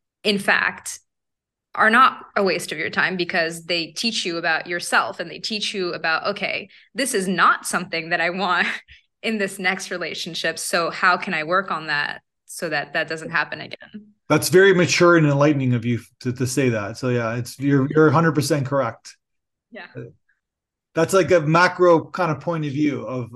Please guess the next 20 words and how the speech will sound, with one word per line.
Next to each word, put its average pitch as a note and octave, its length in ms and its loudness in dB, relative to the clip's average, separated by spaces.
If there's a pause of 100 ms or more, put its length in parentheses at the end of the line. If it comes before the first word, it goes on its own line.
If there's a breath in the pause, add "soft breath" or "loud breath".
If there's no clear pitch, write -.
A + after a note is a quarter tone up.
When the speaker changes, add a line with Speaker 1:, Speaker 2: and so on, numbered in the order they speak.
Speaker 2:
of, B2+ 260 -4
of C3+ 200 -2
things, A#2 380 -4
right? C3 240 -4
So, B2 380 -4 (140)
but C3 300 -4 (180)
yeah. B2 260 -2 (1300)
<laughs> D#3+ 360 2 (300 loud breath)
So, G3 320 4
okay. F#3 220 4
So F3 140 0
tell F#3 200 4
me F#3+ 120 0
about F3 340 6
the, D3+ 360 0 (100)
tell E3+ 160 -2
me - 680 -10
<laughs> - 20 -14
about D#3+ 380 -4
the, C#3+ 320 -2